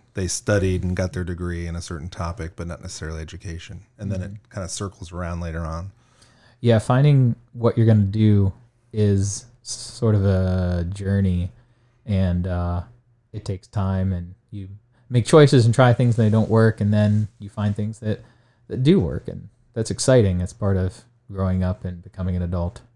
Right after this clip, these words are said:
Speaker 1: That's, yeah, I agree completely. Um, I think it's time to do a couple silly questions.
Speaker 2: Oh, that sounds
Speaker 1: Let's,
Speaker 2: good.
Speaker 1: let's talk adventure.
Speaker 2: Okay.
Speaker 1: I, I got my package of invent-,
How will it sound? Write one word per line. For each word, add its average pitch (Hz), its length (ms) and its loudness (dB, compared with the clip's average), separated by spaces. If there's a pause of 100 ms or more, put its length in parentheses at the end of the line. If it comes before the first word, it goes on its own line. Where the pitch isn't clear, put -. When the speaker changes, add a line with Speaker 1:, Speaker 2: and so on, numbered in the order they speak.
(220)
Speaker 1:
That's, 110 280 -8 (120)
yeah, 104 320 0 (120)
I 107 120 -2
agree 113 500 -2
completely. 92 560 -6 (580)
Um, 117 300 6 (720)
I 113 40 -10
think 151 160 -2
it's 143 120 -2
time 127 180 6
to 113 60 6
do 110 140 6
a 95 40 2
couple 110 220 -2
silly 107 300 -2
questions. - 560 -10 (160)
Speaker 2:
Oh, 113 100 2
that 95 160 -2
sounds 92 380 -8
Speaker 1:
Let's, 117 200 2
Speaker 2:
good. 110 80 0
Speaker 1:
let's 131 160 6
talk 139 260 8
adventure. 98 720 2 (320)
Speaker 2:
Okay. 95 220 -6
Speaker 1:
I, 104 160 -2
I 107 40 2
got 104 100 2
my 104 120 0
package 101 440 -2
of 92 200 -4
invent-, 92 540 -2